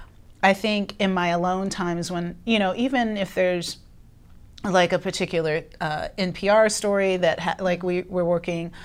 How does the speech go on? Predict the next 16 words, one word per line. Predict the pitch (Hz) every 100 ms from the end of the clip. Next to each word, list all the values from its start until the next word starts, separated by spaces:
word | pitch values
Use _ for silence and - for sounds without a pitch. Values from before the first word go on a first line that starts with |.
| - - -
on | 185 180
a | 165
story | - 180 170
that | 165 160
has | 165 165
some | - 170 165 - - - -
context, | - 185 180 190 170 -
sub-, | 202 185 -
subtext | - 208 185 - 175 156 - - -
to, | - 180 175 170 175
uh, | 190 165 165
Los | 170 165
Angeles | 175 170 170 165 165 -
and, | 170 160
and | 175 156
housing. | 165 160 165 160 156 101